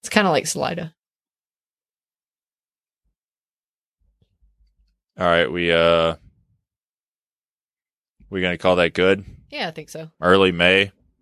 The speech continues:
Speaker 2: in the mountains. Eh.
Speaker 1: Yeah, stick to the high desert.
Speaker 2: Or the lower desert. <laughs>
Speaker 1: Yeah, the lower desert's starting to get hot, but yeah,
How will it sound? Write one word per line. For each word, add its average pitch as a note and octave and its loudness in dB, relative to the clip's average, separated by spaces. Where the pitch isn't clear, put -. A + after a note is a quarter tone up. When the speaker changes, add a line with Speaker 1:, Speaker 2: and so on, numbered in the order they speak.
Speaker 2:
in G2 0
the F2+ 0
mountains. F#2 -2
Eh. G#2+ 0
Speaker 1:
Yeah, F#3+ -4
stick G#3+ -8
to A3+ -10
the F#3+ -4
high F#3 -6
desert. D#3 -12
Speaker 2:
Or A#2+ 2
the B2+ 6
lower C3 6
desert. D#2 -2
<laughs> - -6
Speaker 1:
Yeah, A3+ -2
the A#3+ -2
lower C4 4
desert's A3+ 0
starting G3+ -4
to F#3+ -6
get F3+ -8
hot, D3+ -12
but - -14
yeah, E3+ -4